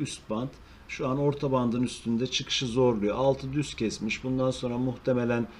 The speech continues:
bir küçük kırmızıya atabilir ama ondan sonra bir tane daha yeşille gelebileceği bugünkü noktayı söyleyeyim arkadaşlar.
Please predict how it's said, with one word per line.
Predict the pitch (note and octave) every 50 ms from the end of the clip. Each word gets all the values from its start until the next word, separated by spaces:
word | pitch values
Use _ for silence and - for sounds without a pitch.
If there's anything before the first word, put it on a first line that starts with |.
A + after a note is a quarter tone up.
| - - -
bir | -
küçük | - - - - - - - -
kırmızıya | - B2+ A#2 A#2+ A#2+ G#2+ A2 B2 A#2+ A#2+
atabilir | A#2 - C3+ B2+ A#2 C3 B2+ D3+ D3
ama | D3+ D#3 C#3+ G#2+ G2+ F#2+
ondan | A2 A#2+ B2 B2+ B2+
sonra | B2 B2 - B2+ B2 C3
bir | C#3
tane | - - C3+ A#2+ A#2 A2+ G#2
daha | A2+ A2 A2
yeşille | A2 A#2 B2 - - - A#2 G#2+ A2
gelebileceği | A2 G2+ B2 B2+ B2 A#2+ A2+ A#2+ A#2+ A2+ G#2+ A#2+ B2 A#2 A2+
bugünkü | A2+ A2 A#2 A#2 A2 - A#2+
noktayı | A#2+ A#2 A2+ - - B2 A#2 A#2
söyleyeyim | A2+ - B2+ B2 A#2 A2+ A2 G#2+
arkadaşlar. | G2+ G2 F#2+ G2 G2 F#2+ G2 - - B2 B2+ B2+